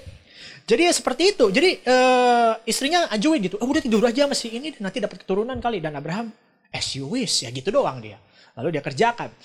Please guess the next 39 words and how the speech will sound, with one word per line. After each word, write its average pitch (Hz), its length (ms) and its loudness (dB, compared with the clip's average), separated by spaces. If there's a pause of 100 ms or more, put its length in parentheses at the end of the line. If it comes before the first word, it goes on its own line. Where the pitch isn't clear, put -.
(220)
Lalu 269 320 4
ada 214 80 6
lagi 254 240 4
di 190 80 0
zamannya 175 320 2
Yosua, 160 400 2
ada 131 80 -6
seseorang 175 400 0
bernama 170 400 -2
Akan. 156 400 -6
Saya 160 240 -6
nggak - 80 -12
punya 139 160 -10
waktu 131 240 -10
panjang-panjang. 135 720 -4 (320)
Saudara 165 320 0
baca 175 320 2
nanti 196 160 -4
di 190 160 0
Yosua 180 320 2
tujuh, 165 400 -2
itu 226 240 -4
peristiwanya 196 640 -2
setelah 240 320 2
penaklukan, 208 800 -4 (260)
eh, 165 160 -4
tembok 170 320 -2
Yeriko 185 400 0
oleh 143 160 0
Yosua. 135 400 -2
Tuhan 208 240 -6
tuh 226 160 -6
kasih 175 240 -4
perintah 196 400 -4
sama 147 160 -8
Yosua 175 320 0
dan 165 80 -2
seluruh 165 240 -4
Israel. 147 480 -8